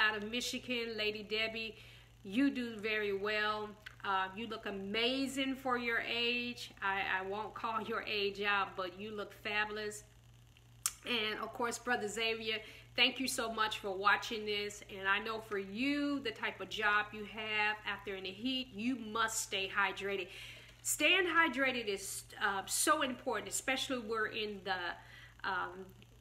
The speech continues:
the summer. Summer is about here, and the temperatures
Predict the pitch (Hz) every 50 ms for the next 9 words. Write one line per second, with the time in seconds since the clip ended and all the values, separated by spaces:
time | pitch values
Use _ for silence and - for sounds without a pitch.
0 | - - - - 196 185 190 196 - - - - - 277 262 262 262 262 254 247
1 | 247 - - 202 202 202 - - - - - 269 254 254 262 254 254 254 240 -
2 | - 214 208 208 208 196 202 220 214 208 190 - - - - 269 269 262 254 247
3 | 247 240 240 240 - - - - - - - 220 214 214 208 208 208 202 202 208
4 | 208 202 196 190 220 220 - 320 349 339 403 339 - 302 302 294 285 262